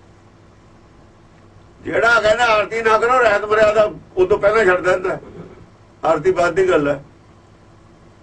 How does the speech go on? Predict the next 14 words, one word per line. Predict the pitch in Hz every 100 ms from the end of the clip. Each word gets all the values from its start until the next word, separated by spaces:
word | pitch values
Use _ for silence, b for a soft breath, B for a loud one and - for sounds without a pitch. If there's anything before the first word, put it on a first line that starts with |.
| - - - - _ - - - - - - - - - - - - - _ - - - - - - - - -
ਉਹਦੇ | - 247
ਤਾਂ | 247
ਕੋਈ | 240
ਲਾਗੂ | 208 196 226
ਹੀ | 262
ਨਹੀਂ, | 269
ਕੋਈ | 240
ਗੱਲ | 196 208
ਹੀ | 262
ਨਹੀਂ | 277
ਲਾਗੂ | 254 208
ਉਹਦੇ | 220 208
ਤੇ | 196
ਤਾਂ। | 214